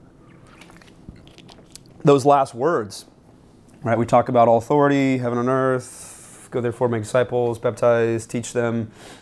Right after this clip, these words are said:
And then that last piece, though, "And behold, I am with you to the end of the age," right? And, uh, I think it's good to,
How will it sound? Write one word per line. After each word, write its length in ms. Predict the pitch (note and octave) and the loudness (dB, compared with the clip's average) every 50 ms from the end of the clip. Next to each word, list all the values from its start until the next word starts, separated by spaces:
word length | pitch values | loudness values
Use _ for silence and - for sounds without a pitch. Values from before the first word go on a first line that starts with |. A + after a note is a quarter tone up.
| - - - - - | -20 -20 -20 -14 -10
And 140 | B2 A#2 A#2 | -6 -4 -2
then 100 | B2 C3 | 0 2
that 180 | C#3 D3 - | 2 2 2
last 300 | D3 D#3 D#3 D#3 - - | 4 4 2 2 0 -2
piece, 220 | - F3 F#3 F3+ - | -4 -4 -4 -2 2
though, 400 | D3 C3+ C3 C3 C3 C3 C3+ - - - - | 4 4 4 4 4 2 0 -4 -16 -12 -6
"And 160 | C3+ C#3 C3+ | -4 -2 -2
behold, 640 | C#3+ B2+ F#2+ D#3 D#3+ E3 D#3 C#3+ C3+ C3 C3+ C3 A#2+ - _ _ _ _ - | -2 0 4 6 6 6 6 4 2 0 -2 -4 -8 -14 _ _ _ _ -10
I 120 | - A2+ | -8 -6
am 140 | A#2+ A#2+ A#2 | -4 0 2
with 260 | C#3 D#3+ D#3 - - | 2 2 2 0 -4
you 420 | B2+ B2 B2 B2 B2 B2+ C3 C3 - _ _ _ _ _ _ - | -4 -2 0 0 0 0 -2 -4 -8 _ _ _ _ _ _ -12
to 100 | - A#2 | -6 -2
the 140 | A2 A#2 A#2 | 0 2 2
end 80 | A#2 | 2
of 40 | A#2+ | 4
the 120 | A#2+ A#2 | 4 4
age," 560 | A2+ A#2+ A#2 G#2+ G#2 G2 G2+ - - - - - - - - | 4 4 4 4 2 -2 -4 -8 -10 -10 -12 -16 -20 -10 -4
right? 260 | G#2+ A2 A2+ A2+ A2 - | -2 0 0 0 0 -2
And, 320 | - A2 A2 G#2+ G#2+ G#2+ G#2 | -2 -4 -2 -2 -2 0 0
uh, 260 | G#2 G#2 G#2 G#2 G2+ - - - - - - - - - - - - - - - - - - - - - - - - | 0 0 0 -2 -4 -8 -14 -20 -20 -20 -20 -20 -20 -20 -20 -18 -14 -14 -14 -12 -12 -16 -16 -16 -18 -18 -6 0 2
I 40 | B2+ | 2
think 120 | C3+ B2 | 4 2
it's 120 | A#2 G#2+ | 0 0
good 260 | - - C#3 B2 A#2 G#2+ | 0 2 2 2 2 0
to, 400 | - - A2+ G#2+ G#2 G2+ G2+ A2 | -2 -2 0 0 0 -2 -4 -8